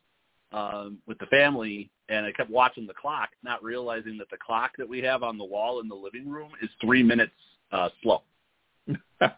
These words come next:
Speaker 1: So I think I'm walking up here, and it's, like, eight fifty-six, and I got plenty of time to click connect, and then it's, like, eight fifty-nine, just turning over to nine o'clock right when I tried to get into the show. So that,
Speaker 2: Yeah.
Speaker 1: that was on me, taking that one right
Speaker 2: Well.
Speaker 1: to the,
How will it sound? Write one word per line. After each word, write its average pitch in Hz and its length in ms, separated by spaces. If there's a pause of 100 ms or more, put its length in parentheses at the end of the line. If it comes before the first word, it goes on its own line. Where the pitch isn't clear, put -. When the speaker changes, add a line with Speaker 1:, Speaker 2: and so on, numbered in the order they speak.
(1160)
Speaker 1:
So 117 80
I 131 160
think 131 240
I'm 117 100
walking 120 340
up 127 200
here, 113 200
and 107 120
it's, - 120
like, 110 220
eight 113 180
fifty-six, 120 640
and 120 80
I 107 60
got 107 220
plenty 113 240
of 101 80
time 120 280
to 104 60
click 117 300
connect, 117 380 (140)
and 110 80
then 107 120
it's, 104 120
like, 107 240
eight 120 200
fifty-nine, 113 600
just 131 140 (100)
turning 127 280
over 113 240
to 104 80
nine 104 220
o'clock 101 380
right 101 220
when 101 100
I 95 100
tried 98 240
to 92 120
get 98 160
into 98 180
the 85 200
show. 82 340
So 90 140
that, 110 180 (420)
Speaker 2:
Yeah. 113 200
Speaker 1:
that 135 120
was 160 140
on 151 220
me, 110 280 (720)
taking 117 260
that 110 200
one 113 140
right 110 160
Speaker 2:
Well. - 80
Speaker 1:
to 113 80
the, 98 260